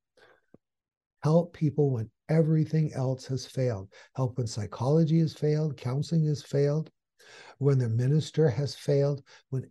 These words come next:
everything has failed, the teachers failed, the self-help books have failed, and then they run into the five path trained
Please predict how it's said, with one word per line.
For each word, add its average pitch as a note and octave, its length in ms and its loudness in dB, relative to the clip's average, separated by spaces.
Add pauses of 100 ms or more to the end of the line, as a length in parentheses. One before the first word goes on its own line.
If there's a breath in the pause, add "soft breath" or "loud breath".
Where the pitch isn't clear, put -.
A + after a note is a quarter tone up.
everything E3+ 500 4
has D3 180 2
failed, D3+ 300 0
the F#2+ 100 -10
teachers D3 520 -4
failed, C#3 360 -2
the B2 80 -4
self-help C#3+ 600 -2
books C3+ 380 -4
have C3+ 140 -4
failed, C3+ 440 -2 (460 loud breath)
and B2 140 0
then C3+ 140 4
they D#3+ 160 6
run D3 220 4
into C3 640 0 (1400 loud breath)
the D3 240 2
five C#3 440 0
path C3 320 0 (100)
trained B2 460 -4